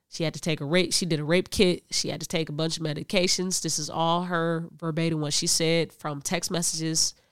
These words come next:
and postings. She had to do all of these things. And so she, while in the ma-, midst of doing these things, she was asking Kai for the boy's name. And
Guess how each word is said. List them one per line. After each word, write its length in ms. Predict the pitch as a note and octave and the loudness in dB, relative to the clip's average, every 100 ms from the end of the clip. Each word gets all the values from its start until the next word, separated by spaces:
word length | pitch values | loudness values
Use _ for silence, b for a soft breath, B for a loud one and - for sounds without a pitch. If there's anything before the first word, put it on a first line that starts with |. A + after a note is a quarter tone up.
| _ _ _ _ | _ _ _ _
and 140 | D3+ D3+ | -8 0
postings. 680 | G3 F3+ - F#3+ G#3 - b b b b | 2 2 0 -2 0 -2 b b b b
She 160 | - E3+ | -6 -4
had 120 | D#3+ | -2
to 60 | D#3 | -2
do 140 | E3 | 0
all 200 | F3 F#3 | 2 2
of 60 | F#3 | 2
these 180 | F3 | 0
things. 420 | - G#3 F3+ D#3+ D3+ | 4 4 6 2 -2
And 100 | D3 | -2
so 200 | D3+ D#3 | 0 0
she, 240 | - E3 | 0 -2
while 260 | D#3 D#3+ D#3 | -4 -4 -4
in 140 | E3 | -4
the 80 | D3+ | -4
ma-, 240 | D#3 D#3+ - | -2 -2 -4
midst 340 | F3 F3+ F3+ | -4 -2 -2
of 80 | E3+ | -2
doing 220 | F3 F3 | 0 0
these 180 | E3 D3+ | 0 -2
things, 540 | - G#3 A3 A3 A3 - _ _ _ | 4 4 4 2 -4 -8 _ _ _
she 140 | - | -4
was 140 | D#3+ - | -4 2
asking 480 | F#3 F#3+ - F3 F3 | 4 4 2 -2 2
Kai 340 | F3+ E3 E3 | 4 4 2
for 240 | - E3+ | 0 -4
the 120 | D3+ C#3+ | -4 -8
boy's 640 | D3+ D3+ E3 E3 D#3 D3+ | -12 -4 0 2 0 -2
name. 360 | - A2 - - _ _ _ _ _ _ _ _ _ _ _ _ _ _ _ _ _ _ | -6 -10 -14 -20 _ _ _ _ _ _ _ _ _ _ _ _ _ _ _ _ _ _
And 680 | - F#3+ F#3 F3 F3 E3 D3+ | 4 6 8 6 4 2 -6